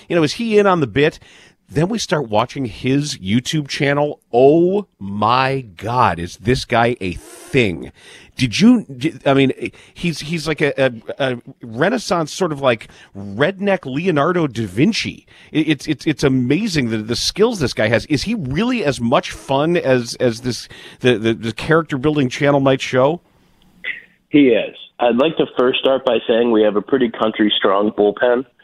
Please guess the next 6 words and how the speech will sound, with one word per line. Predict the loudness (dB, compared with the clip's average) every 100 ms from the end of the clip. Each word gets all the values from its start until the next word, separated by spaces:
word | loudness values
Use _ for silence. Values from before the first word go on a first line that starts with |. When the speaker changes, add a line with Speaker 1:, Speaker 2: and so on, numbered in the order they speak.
| _ _ -2
Speaker 2:
Uh, | 2 2
Speaker 1:
<laughs> | 0
Speaker 2:
between | -4 0 2 4 4 2
Kimbrel, | 0 -6 -8 -16 -12 0 2 4 4 2 2
Tepera, | -2 2 2 4 4 2
Workman, | 4 2 2 0 0 2 0 -2